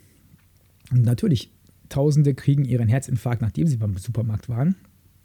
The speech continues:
Und, äh, Tausenden passiert das am Steuer, ohne dass man jetzt sagen würde, wir verbieten generell Autofahren, weil Autofahren sorgt dafür, dass man einen Herzinfarkt bekommt. Ähm, und, äh, deswegen, ähm, ja, aber das ist, jetzt ist trotz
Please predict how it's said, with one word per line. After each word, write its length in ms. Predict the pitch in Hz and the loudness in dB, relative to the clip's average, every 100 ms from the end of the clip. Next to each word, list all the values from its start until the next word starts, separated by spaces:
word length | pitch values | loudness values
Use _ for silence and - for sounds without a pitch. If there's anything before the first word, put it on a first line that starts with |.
| _ _ _ _ - - | _ _ _ _ -20 0
Und, 280 | 127 110 | 2 2
äh, 180 | 127 113 - - - _ - | 2 0 -4 -12 -20 _ -4
Tausenden 360 | 135 151 147 | 0 2 4
passiert 260 | 131 - 139 | 2 0 0
das 160 | 139 117 | -2 0
am 100 | 113 | -2
Steuer, 380 | - 202 101 85 - - - _ _ _ - | 0 -2 -2 -4 -10 -20 -20 _ _ _ 2
ohne 180 | 135 | 4
dass 200 | 120 110 | 4 2
man 120 | 120 110 | 2 2
jetzt 140 | 107 | 0
sagen 280 | 113 123 107 | 0 0 2
würde, 140 | 113 | 2
wir 80 | 117 | 2
verbieten 360 | 113 107 135 127 | 2 0 2 2
generell 320 | 113 107 107 | 2 0 0
Autofahren, 500 | 135 180 120 110 107 | -2 -2 -2 0 0
weil 80 | 107 | 0
Autofahren 440 | 110 120 120 113 | -2 -2 0 0
sorgt 200 | 113 110 | 0 -2
dafür, 120 | 110 | -2
dass 120 | 107 | -4
man 80 | 104 | -2
einen 40 | 107 | -2
Herzinfarkt 440 | 160 104 - 104 | -2 -4 -6 -8
bekommt. 340 | 98 104 95 - - - - - - - - - | -8 -6 -6 -8 -18 -20 -20 -20 -20 -20 -20 -14
Ähm, 220 | - - - | -8 -6 -2
und, 440 | 127 117 - - | 0 0 -2 -12
äh, 120 | - - | -12 -6
deswegen, 680 | 127 127 - 113 117 113 123 | -4 -4 -4 0 2 0 -2
ähm, 300 | 127 110 107 | -8 -10 -12
ja, 280 | - 131 110 - - | -6 -4 -4 -6 -8
aber 180 | 113 127 | -4 -2
das 160 | 147 | -2
ist, 260 | 165 - - 147 - - - - | -4 -6 -8 -12 -12 -14 -14 -10
jetzt 260 | 127 151 - | -2 -2 -2
ist 200 | 131 - | -6 -6
trotz 300 | - 160 - | -8 -8 -10